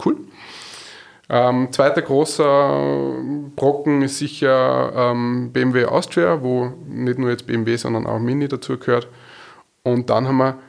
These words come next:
echt sehr viele, ich habe letztens einmal erzählt, wir haben insgesamt in den letzten vier Jahren einundsechzig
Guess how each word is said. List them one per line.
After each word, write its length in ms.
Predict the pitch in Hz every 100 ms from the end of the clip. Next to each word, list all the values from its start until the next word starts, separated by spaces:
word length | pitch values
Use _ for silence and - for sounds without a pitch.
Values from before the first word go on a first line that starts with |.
| - _ _ _ _ -
echt 260 | 147 -
sehr 320 | - 143 135
viele, 440 | 131 170 180 131 127
ich 80 | 127
habe 120 | 131
letztens 280 | 135 131 127
einmal 140 | 123
erzählt, 400 | 120 127 135 135
wir 140 | 113
haben 240 | 113 117 120 -
insgesamt 540 | 127 - - 120 117 120
in 80 | 113
den 80 | 113
letzten 320 | 113 - 120
vier 160 | 123
Jahren 220 | 117 117 -
einundsechzig 680 | 123 123 - - - 113